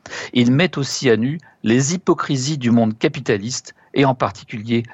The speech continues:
le rôle absurde et dégradant qui joue l'argent. Car ce héros nigaud va devenir, figurez-vous, millionnaire, là encore tout à fait malgré lui, et en persistant à croire réaliser ainsi les idéaux du socialisme,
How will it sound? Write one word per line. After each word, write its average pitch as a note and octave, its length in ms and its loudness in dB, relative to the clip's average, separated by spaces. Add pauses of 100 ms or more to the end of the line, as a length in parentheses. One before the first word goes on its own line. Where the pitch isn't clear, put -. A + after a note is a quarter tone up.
(160)
le A2+ 140 4
rôle A2 200 2
absurde G#2+ 520 -2
et F2 80 -2
dégradant G2+ 640 0 (200)
qui A2 120 -6
joue G#2+ 180 2
l'argent. F#2+ 460 0 (420)
Car C#3+ 240 2
ce - 140 -10 (320)
héros C#3+ 380 4
nigaud D#3+ 500 0
va D#3+ 160 2
devenir, C#3+ 380 0
figurez-vous, C#3 540 -2
millionnaire, C#3+ 800 2 (220)
là F#3 160 6
encore F#3 360 0
tout A3+ 180 -4
à F#3 80 2
fait D#3+ 160 -4
malgré B2 340 -2
lui, C3 280 -6 (260)
et D#3 100 4
en D#3+ 80 2
persistant F3 580 -2
à B2+ 100 4
croire C3+ 280 0
réaliser B2+ 520 0
ainsi C#3+ 400 -4 (260)
les D3 240 2
idéaux C#3 300 2
du B2 120 -2
socialisme, E2+ 680 -4